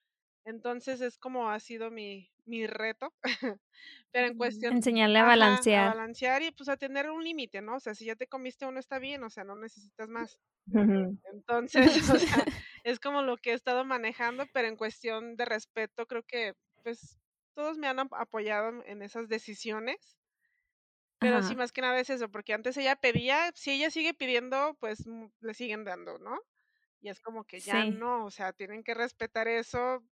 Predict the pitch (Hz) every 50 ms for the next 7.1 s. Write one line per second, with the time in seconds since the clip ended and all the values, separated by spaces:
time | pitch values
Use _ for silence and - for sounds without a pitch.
0 | _ - 202 190 190 214 214 220 233 233 240 254 262 262 254 - - 247 269 214
1 | - - _ _ _ _ _ _ - 330 370 370 359 359 339 330 311 302 294 262
2 | _ _ _ - - - - - - 330 311 262 269 294 311 320 320 - 359 359
3 | 359 370 370 370 - 302 294 285 - 233 233 240 254 - 294 285 262 240 220 214
4 | 214 214 214 214 - _ _ _ _ - 220 214 214 214 202 196 190 - - -
5 | _ _ _ - 226 226 - 220 - 226 220 214 202 - 214 208 233 240 247 -
6 | - 208 208 214 214 202 185 175 180 185 190 208 - - 214 208 196 185 - 226
7 | 226 -